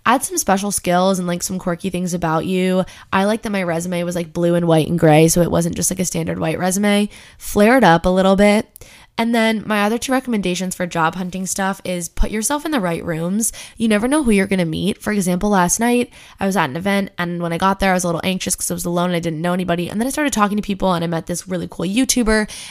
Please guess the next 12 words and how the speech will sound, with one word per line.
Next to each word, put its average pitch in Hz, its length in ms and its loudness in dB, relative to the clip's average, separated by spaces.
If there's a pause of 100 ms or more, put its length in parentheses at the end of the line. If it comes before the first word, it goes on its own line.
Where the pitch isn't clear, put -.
and 190 120 -4
this 185 140 -2
amazing, 160 720 -4
um, 50 360 -8 (540)
film 254 380 2
director 226 340 2
and 214 120 0
writer. 208 420 4 (320)
And 196 180 -2
then 185 80 0
I 185 100 2
met, 170 440 0